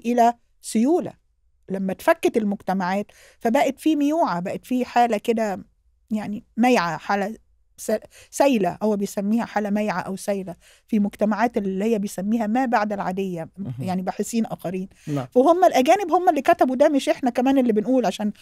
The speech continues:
Speaker 1: ما يقولوش نظرية المؤامرة يعني.
Speaker 2: مهم. طيب، آه، بعد، آه، ألفين وحداشر، يعني بعد ما،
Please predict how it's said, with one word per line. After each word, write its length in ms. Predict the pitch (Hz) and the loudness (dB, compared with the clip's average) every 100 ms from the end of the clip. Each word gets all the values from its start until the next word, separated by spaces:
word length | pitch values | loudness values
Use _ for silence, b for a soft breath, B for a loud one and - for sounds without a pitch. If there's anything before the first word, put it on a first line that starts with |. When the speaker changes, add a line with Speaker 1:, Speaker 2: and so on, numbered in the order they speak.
| b 226 | b -2
Speaker 1:
ما 80 | |
يقولوش 300 | 214 254 277 | 0 0 0
نظرية 340 | 240 233 226 277 | 0 2 0 0
المؤامرة 460 | 214 202 247 233 175 | -2 -2 0 0 -2
يعني. 300 | 170 160 - | -6 -10 -10
Speaker 2:
مهم. 380 | 117 107 113 113 _ _ b b b b b | -10 -10 -14 -16 _ _ b b b b b
طيب، 220 | 170 165 _ - | -4 -4 _ -8
آه، 300 | 156 143 143 | -4 -4 -6
بعد، 720 | 151 131 160 202 175 139 123 | -12 -4 0 0 0 -8 -8
آه، 320 | 123 123 98 | -6 -4 -6
ألفين 360 | 139 - 156 131 | -10 -10 -8 -6
وحداشر، 680 | 110 - 104 - - _ _ _ _ - | -8 -12 -16 -16 -20 _ _ _ _ -20
يعني 220 | 113 110 | -18 -12
بعد 320 | 127 120 117 | -10 -10 -10
ما، 400 | 117 113 113 139 | -12 -12 -14 -16